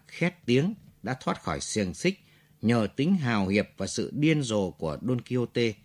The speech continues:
cũng lẩn trốn trong dãy núi Morena,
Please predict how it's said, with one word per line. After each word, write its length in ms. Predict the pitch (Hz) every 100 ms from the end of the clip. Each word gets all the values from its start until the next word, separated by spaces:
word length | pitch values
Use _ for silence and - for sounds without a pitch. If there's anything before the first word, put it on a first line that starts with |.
| _ _ _ _
cũng 200 | 135 160
lẩn 300 | 120 95 71 -
trốn 260 | 113 165 -
trong 180 | 131 120
dãy 140 | 113
núi 360 | 107 113 143 170 - _ -
Morena, 600 | 120 120 117 110 110